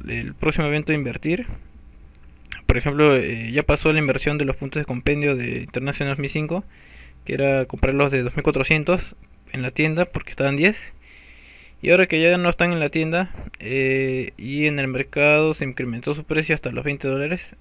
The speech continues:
Bueno, hasta ahí he visto que ha llegado, o diecinueve ochenta por ahí. Pero de ahí ya, mm, eh, está en dieciséis en este momento. Y así que quizás antes que se borre, que es el uno de octubre, llegue a los treinta. Mm, pero es poco probable.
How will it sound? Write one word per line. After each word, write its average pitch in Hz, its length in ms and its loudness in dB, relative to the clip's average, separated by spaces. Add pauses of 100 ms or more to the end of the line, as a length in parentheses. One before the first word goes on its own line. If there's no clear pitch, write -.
(140)
Bueno, - 400 -8
hasta - 180 -4
ahí 185 300 4
he 160 180 4
visto 160 220 -2
que - 80 -2
ha 143 60 2
llegado, 135 500 -2
o - 200 -6
diecinueve 131 380 -2
ochenta 139 320 -4
por - 120 -8
ahí. 165 80 -8 (240)
Pero 135 200 -2
de 139 120 -2
ahí 165 80 -2
ya, 160 540 -2
mm, - 1400 -18
eh, - 120 -2
está 147 240 0
en 156 80 0
dieciséis 135 440 -4
en 120 60 -8
este 127 140 -8
momento. 120 320 -10 (320)
Y 117 100 -4
así 156 240 -2
que 156 280 -2 (1200)
quizás 196 400 0
antes 196 260 2
que - 120 -2
se 139 160 0
borre, 165 380 4
que 151 100 -2
es 151 120 -2
el 156 80 0
uno 160 200 0
de 143 80 -2
octubre, 165 380 -2
llegue 143 260 0
a - 20 -2
los 131 140 -4
treinta. - 440 -8
Mm, - 360 -10
pero - 180 -4
es - 80 -4
poco 208 260 -2
probable. - 400 -6